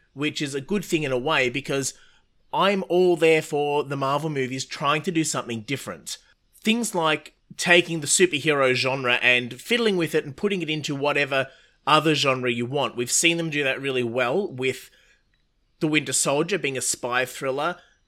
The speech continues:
Ant-Man being a heist movie. Even Guardians of the Galaxy one and two are doing something different to the rest of the Marvel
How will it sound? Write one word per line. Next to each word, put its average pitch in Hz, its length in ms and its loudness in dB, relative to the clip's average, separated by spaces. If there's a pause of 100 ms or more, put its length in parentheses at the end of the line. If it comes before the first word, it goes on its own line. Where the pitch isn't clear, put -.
(200)
Ant-Man 139 680 -2
being 135 280 -4
a 117 40 -4
heist 139 480 -4
movie. 170 600 -2 (300)
Even 175 320 4
Guardians 147 460 4
of 123 60 -10
the 127 60 -6
Galaxy 131 800 -2
one 135 300 -6
and 120 180 -6
two 151 320 -2
are 120 80 -4
doing 139 240 -6
something 127 460 -8
different 135 400 -2
to 147 100 -4
the 120 100 -6
rest 135 280 -4
of 127 40 -14
the 120 60 -6
Marvel 117 560 -4